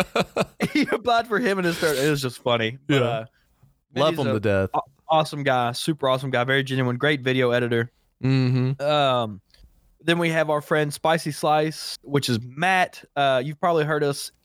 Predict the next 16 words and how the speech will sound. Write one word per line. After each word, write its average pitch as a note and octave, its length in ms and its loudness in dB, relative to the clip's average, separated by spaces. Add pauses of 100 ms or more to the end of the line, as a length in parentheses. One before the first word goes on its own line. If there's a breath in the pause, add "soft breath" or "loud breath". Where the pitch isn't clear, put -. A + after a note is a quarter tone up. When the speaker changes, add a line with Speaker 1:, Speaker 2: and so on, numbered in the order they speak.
(120)
Speaker 2:
in C#3 360 2
stream C3+ 420 -2
talking B2 360 -2
with B2 100 -2
Matt A#2 220 2
and - 60 -18
stuff. A#2+ 300 -2 (720 loud breath)
Matt's F3+ 320 2
a D#3 80 -4
super E3 380 -2
funny D#3+ 280 0
guy, C#3+ 340 2
super, - 580 -2
very E3+ 340 0
chill, C#3 480 0 (420)
uh, B2 460 0